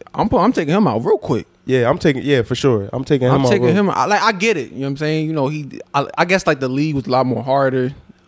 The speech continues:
Speaker 1: for, like, I guess for his time, I don't know. That's, that's the way I, it, it comes off with me. But end of the day, you got, you do got one chip.
Speaker 2: Yeah.
Speaker 1: You know what I'm saying? You missed the trip, though. You got one chip.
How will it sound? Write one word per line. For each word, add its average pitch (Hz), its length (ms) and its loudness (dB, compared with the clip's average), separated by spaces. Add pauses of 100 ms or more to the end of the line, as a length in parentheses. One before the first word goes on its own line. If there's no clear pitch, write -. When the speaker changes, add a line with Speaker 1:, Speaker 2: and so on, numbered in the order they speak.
(140)
Speaker 1:
for, 180 220 0
like, 156 300 2 (260)
I 202 120 2
guess 208 240 0
for 156 180 -2
his 196 280 0
time, 220 520 -2 (260)
I 156 120 2
don't 170 220 4
know. 175 360 2 (120)
That's, 180 180 0 (300)
that's 185 220 2
the 180 100 -2
way 180 180 2
I, 143 160 2
it, 170 320 0
it 143 200 -2
comes 160 180 2
off 143 220 4
with 120 120 2
me. 156 260 4 (460)
But 143 140 0 (180)
end 196 100 2
of 202 60 2
the 208 60 4
day, 196 60 2
you 175 60 -6
got, 151 200 2 (220)
you 160 80 -12
do 220 100 2
got 120 160 2
one 110 180 -4
chip. - 240 -14 (280)
Speaker 2:
Yeah. 139 140 4
Speaker 1:
You 113 100 2
know 101 80 -2 (360)
what 139 120 -2
I'm 131 80 2
saying? 143 420 0
You 294 160 2
missed 285 180 0
the 214 140 -2
trip, 190 180 -2
though. 175 100 2
You 180 100 -2
got 175 180 0
one 139 180 -2
chip. - 280 -8